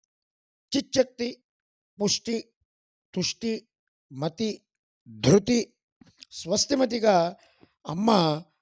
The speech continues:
వెలుగులీనుతూ ఉంటుంది. ఈ పైన చెప్పిన ఆరులో కూడా పుష్టిగా ఉంటే కాం-, కాంతి ఉంటుంది. వర్చస్సు అన్నా కూడా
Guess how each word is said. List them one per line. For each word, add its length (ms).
వెలుగులీనుతూ 720
ఉంటుంది. 640
ఈ 80
పైన 340
చెప్పిన 680
ఆరులో 520
కూడా 440
పుష్టిగా 380
ఉంటే 340
కాం-, 360
కాంతి 320
ఉంటుంది. 580
వర్చస్సు 540
అన్నా 200
కూడా 480